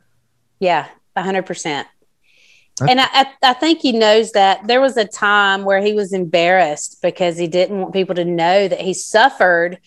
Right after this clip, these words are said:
Speaker 1: from this issue at the beach. And he's a little skinny thing. And he's like, "Mom, you're telling everybody I'm getting a rash." <laughs> I'm like, "Well, honey, it turns out a lot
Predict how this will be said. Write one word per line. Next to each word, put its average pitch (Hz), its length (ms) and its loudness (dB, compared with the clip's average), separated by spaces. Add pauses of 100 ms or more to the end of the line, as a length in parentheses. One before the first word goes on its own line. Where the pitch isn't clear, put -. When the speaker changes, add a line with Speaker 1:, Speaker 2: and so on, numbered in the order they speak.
(300)
Speaker 1:
from 214 320 0
this 208 300 -4
issue 170 760 -2
at 180 160 0
the 202 80 -4
beach. 269 580 -2 (140)
And 214 120 0
he's 214 120 0
a 220 60 2
little 254 260 2
skinny 269 420 0
thing. 269 560 0
And 226 80 -2
he's 214 180 -6
like, 196 220 0 (580)
"Mom, 311 360 0
you're 233 100 -4
telling 311 280 2
everybody 269 440 0
I'm 240 120 -4
getting 254 240 0
a 214 80 2
rash." 247 840 0
<laughs> 762 1300 -2
I'm 302 100 -2
like, 320 180 4
"Well, 311 140 4
honey, 339 580 0
it - 240 -6
turns 320 260 2
out 330 280 6 (480)
a 339 240 6
lot 339 220 -2